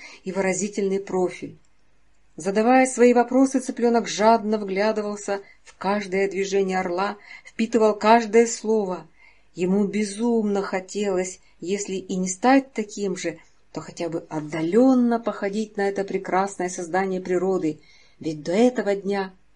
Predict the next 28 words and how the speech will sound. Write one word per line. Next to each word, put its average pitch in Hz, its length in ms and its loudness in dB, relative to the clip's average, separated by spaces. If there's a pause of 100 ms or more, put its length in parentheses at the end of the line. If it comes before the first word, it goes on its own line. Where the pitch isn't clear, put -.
он 190 200 -2
не 208 100 0
встречал 190 680 -6 (420)
никого 180 760 -2 (140)
подобного. 165 680 -4 (1080)
«Я 156 280 2
расскажу, 175 760 -2
если 170 280 -4
тебе 165 340 -2
интересно». 160 760 -4 (640)
«Пожалуйста, 240 760 6
мне 269 220 6
это 277 260 2
очень 277 460 2
интересно. 226 720 0 (300)
Я 208 100 0
хочу 262 280 2
стать 277 260 2
таким, 269 380 4
как 269 260 0
ты. - 380 -2 (220)
Я 233 140 6
сделаю 262 340 6
все, 285 340 2
что 277 220 4
требуется 214 680 2
для 185 240 -2
этого». 147 340 -6